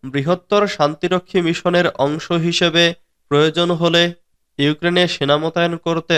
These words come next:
আগ্রহ প্রকাশ করেছে তুরস্ক। বৃহস্পতিবার তুর্কি প্রতিরক্ষা মন্ত্রণালয় এ খবর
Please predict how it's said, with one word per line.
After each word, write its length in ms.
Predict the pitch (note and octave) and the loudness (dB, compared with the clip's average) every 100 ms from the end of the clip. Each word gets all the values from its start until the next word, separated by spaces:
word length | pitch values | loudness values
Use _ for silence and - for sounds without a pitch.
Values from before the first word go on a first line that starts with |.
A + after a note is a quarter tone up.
| - | 0
আগ্রহ 320 | C3 C#3 D3+ E3+ | -4 -2 -2 -4
প্রকাশ 360 | D#3+ E3+ - E3 - | -2 -6 -2 -4 -2
করেছে 360 | E3+ E3 - B2+ | -4 -4 -4 -8
তুরস্ক। 440 | - A#2+ A#2+ A#2+ C3 C3 C3 C3 _ _ | -6 -4 -4 -4 0 2 0 -4 _ _
বৃহস্পতিবার 960 | C3+ C3+ C#3 C3+ B2+ - B2+ B2+ C3 D#3 F#3+ _ _ | -6 -2 0 -2 -6 -8 -4 2 2 2 -2 _ _
তুর্কি 360 | D3 D#3+ F3 G#3 | -6 -6 -4 -6
প্রতিরক্ষা 580 | G3+ D#3+ F3 F3 F3 F3+ | -4 -4 0 -2 -2 -4
মন্ত্রণালয় 760 | D#3+ D#3+ E3+ F3 E3+ E3+ E3 D#3 | 0 -2 -2 -2 0 2 2 0
এ 80 | C3 | -6
খবর 340 | C3 C3+ A#2+ | -6 -6 -4